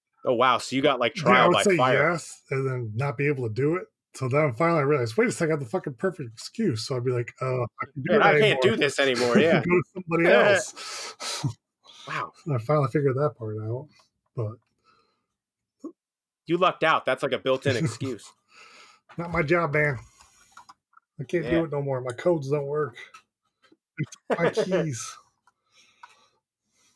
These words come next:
Speaker 1: I'm also not very good about speaking up on my own behalf. Like, I have a fear of, like,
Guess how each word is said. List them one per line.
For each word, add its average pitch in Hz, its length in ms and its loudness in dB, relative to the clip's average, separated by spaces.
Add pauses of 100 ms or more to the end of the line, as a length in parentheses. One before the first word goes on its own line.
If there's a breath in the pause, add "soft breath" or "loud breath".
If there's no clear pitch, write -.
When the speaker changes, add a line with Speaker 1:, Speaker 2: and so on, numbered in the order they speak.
(640)
Speaker 1:
I'm 147 140 2
also 160 760 2
not 123 420 4
very 120 300 4
good 107 320 2
about 101 560 -2
speaking 110 540 -4
up 104 200 2
on 98 120 2
my 92 200 0
own 92 160 0
behalf. 87 520 -10
Like, - 200 -14
I 92 120 0
have 101 140 2
a 87 40 -14
fear 98 360 0
of, 92 180 -4
like, 87 380 0